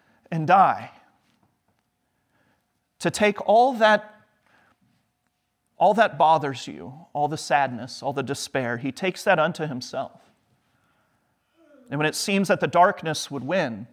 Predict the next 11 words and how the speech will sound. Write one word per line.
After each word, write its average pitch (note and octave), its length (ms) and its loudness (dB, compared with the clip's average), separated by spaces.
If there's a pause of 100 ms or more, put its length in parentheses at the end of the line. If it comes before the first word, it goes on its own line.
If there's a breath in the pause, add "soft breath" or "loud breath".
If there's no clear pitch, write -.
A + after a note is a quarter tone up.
(240 soft breath)
when F#3+ 140 2
even A3 260 4
the F#3+ 80 4
sun G3 560 4 (240 loud breath)
would E3+ 120 2
hide G#3 360 4
itself D#3 680 0
because D#3+ 340 0
of D#3+ 120 0
the E3+ 80 0
tragedy D#3+ 920 2